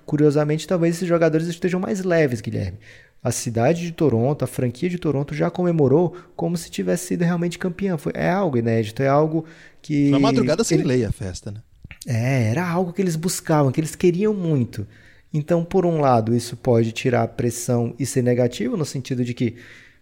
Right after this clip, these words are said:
Speaker 1: é, a gente tá perdendo aqui, mas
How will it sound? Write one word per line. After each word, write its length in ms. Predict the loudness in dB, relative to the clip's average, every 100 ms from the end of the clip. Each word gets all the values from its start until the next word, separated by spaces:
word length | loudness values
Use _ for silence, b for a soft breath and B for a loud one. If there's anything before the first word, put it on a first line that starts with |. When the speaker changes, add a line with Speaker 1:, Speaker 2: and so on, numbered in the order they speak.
| _ -6
Speaker 1:
é, 120 | -2
a 60 | -2
gente 200 | -2 -2
tá 100 | -2
perdendo 460 | 2 2 2 2
aqui, 300 | 0 0 0
mas 720 | 2 2 2 -2 -8 -14 -16